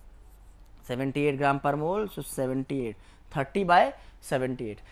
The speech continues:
Similarly, we have to calculate the number of moles for C C L four also. That will be what? Seventy upon the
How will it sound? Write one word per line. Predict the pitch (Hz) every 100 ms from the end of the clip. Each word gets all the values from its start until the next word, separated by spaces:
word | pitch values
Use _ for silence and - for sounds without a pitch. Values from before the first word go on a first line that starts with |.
| -
Similarly, | - 214 220 226 262 285 - -
we | 180
have | 185 180
to | 240
calculate | 220 190 190 214 202 190
the | 233 294 - - -
number | 165 151 165 202 247
of | 262
moles | 214 208 180 175 226
for | - 196
C | 175 190
C | 175 226
L | 220 214
four | 202 226
also. | 247 240 247 285 - - - - - - - -
That | 135 151
will | 165 180
be | 202
what? | 202 190 - -
Seventy | - - 147 160 170 226 240
upon | 165 160 156 175 240
the | 220 240 262